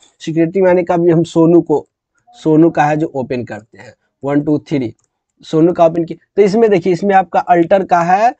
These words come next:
जो काम नहीं करेगा, इसमें alter का आपका काम नहीं कर रहा है। इसमें है जो ये balance sheet हो गया, profit and loss,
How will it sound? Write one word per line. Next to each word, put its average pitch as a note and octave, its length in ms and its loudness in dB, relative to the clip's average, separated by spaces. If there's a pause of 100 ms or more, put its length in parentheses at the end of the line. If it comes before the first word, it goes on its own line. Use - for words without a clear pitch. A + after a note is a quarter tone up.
(220)
जो D3 140 -2
काम E3+ 420 -4
नहीं C#3+ 340 0
करेगा, A#2+ 380 -6
इसमें E3 280 -2
alter D#3 440 -2
का E3 140 0
आपका D#3+ 300 -2
काम D3+ 280 -2
नहीं C3+ 240 -4
कर B2 180 -8
रहा A#2 240 -14
है। A#2 60 -12 (300)
इसमें F3+ 400 -2
है F3 340 0 (280)
जो D#3 360 2
ये D#3 320 2 (220)
balance D3+ 580 2
sheet D3+ 220 0
हो D#3 120 0
गया, D#3 240 0
profit D#3+ 460 -2
and D#3+ 140 2
loss, D#3 260 0